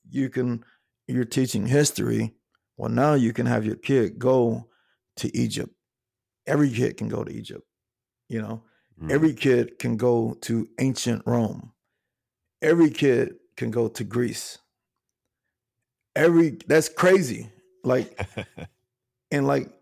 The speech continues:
Speaker 1: even, like, crazy stuff like this is, like, because being Black, sometimes I would wonder, like, "Man, what kind of things that my ancestors go to?" I went to a museum in, in Edinburgh, Scotland, and it,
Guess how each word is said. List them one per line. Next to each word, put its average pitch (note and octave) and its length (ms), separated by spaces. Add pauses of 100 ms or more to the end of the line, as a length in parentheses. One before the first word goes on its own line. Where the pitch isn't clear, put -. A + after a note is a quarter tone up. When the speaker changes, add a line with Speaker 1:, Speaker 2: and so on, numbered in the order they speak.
(120)
Speaker 1:
even, G3 340
like, D#3+ 240
crazy E3 420
stuff B2 340
like A#2+ 240
this D#3+ 380
is, A#2 200
like, B2 280
because A#2+ 480 (1400)
being C3 240
Black, C3+ 520 (220)
sometimes D#3 460
I A#2+ 80
would A#2 100
wonder, B2 280
like, A#2 240 (260)
"Man, C3 320
what C3+ 240
kind C3+ 220
of A#2 120
things B2 360
that A2+ 140
my A#2+ 160
ancestors A2 600
go D3 200
to?" A2 240 (460)
I E3+ 80
went F#3 220
to D3 120
a C#3 40
museum B2+ 580
in, A#2 300
in A2 160
Edinburgh, C3 440
Scotland, A2+ 640 (520)
and A#2+ 100
it, B2 200